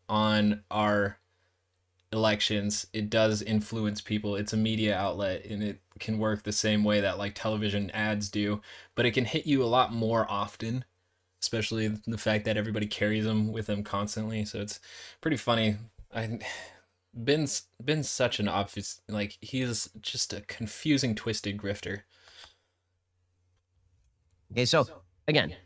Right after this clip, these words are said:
Speaker 2: take everything the media is telling you with a grain of salt. It is the formation of a narrative whereby anybody who wants to wait to declare the election over is a cat's paw of Donald Trump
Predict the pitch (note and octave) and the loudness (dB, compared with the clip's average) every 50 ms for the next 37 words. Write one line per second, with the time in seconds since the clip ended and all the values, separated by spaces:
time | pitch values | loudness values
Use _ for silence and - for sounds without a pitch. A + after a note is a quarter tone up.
0 | _ _ - - E3 - - - - _ F#3+ G3 A#3 A3+ G#3 G3+ F3 E3+ E3 E3 | _ _ 2 4 4 4 2 -4 4 _ 6 6 8 6 6 6 6 6 6 4
1 | D3+ - - D3 D3+ D#3 D3+ C3 C#3 C#3 C3+ B2+ B2 - E3 D#3+ D#3+ - - D3 | 2 2 4 4 4 4 4 4 4 4 4 4 4 4 4 4 4 2 0 -2
2 | C3+ A2 C#3+ C3+ - - D3+ D3+ D3+ E3+ G#3 G3 - G#3 F#3 C3 C#3 C#3 B2+ C3 | 0 0 -2 -2 2 4 4 6 8 6 6 6 4 4 4 6 6 6 6 8
3 | C3+ A#2 G2 E2 B1+ B1+ C#2+ - - _ _ _ _ _ _ - A2+ D3+ F3 F#3 | 6 6 6 4 0 -4 -8 -12 -18 _ _ _ _ _ _ 4 6 8 8 8
4 | F3 D#3 C#3 B2 B2+ B2 - - E3+ A3 A#3+ F3+ C#3 G#2 G2 F#2+ F2+ - - - | 6 6 6 6 4 4 2 2 4 4 4 4 2 2 0 -2 -4 -8 -14 -20
5 | _ _ - D#3+ D#3+ D3+ C3+ C3+ C3+ - - E3 C#3 A#2 A2+ - - G#2+ B2+ D#3+ | _ _ 0 4 6 6 6 6 4 2 2 2 2 2 2 0 -2 2 2 4
6 | F3 E3+ - - C3 - - D3+ D#3 D#3+ D#3 C#3+ C3 B2+ C3 C3 - - G#2+ - | 4 2 0 -2 -2 0 2 6 6 6 6 4 4 4 4 2 2 0 0 4
7 | - F3 F3+ D3 E3 D#3+ - - - - - - A2+ A#2 C3+ - - - D#3 D#3 | 4 4 6 6 4 4 4 -2 -10 -10 -6 -2 0 0 0 0 2 2 0 0
8 | - - - - E3 D3+ D3+ D3 G2 G#2 - A2 G2 G#2 G2 - F#3+ F#3 F3+ E3+ | 0 -4 -2 2 4 6 6 4 4 2 0 0 0 0 0 4 4 4 4 4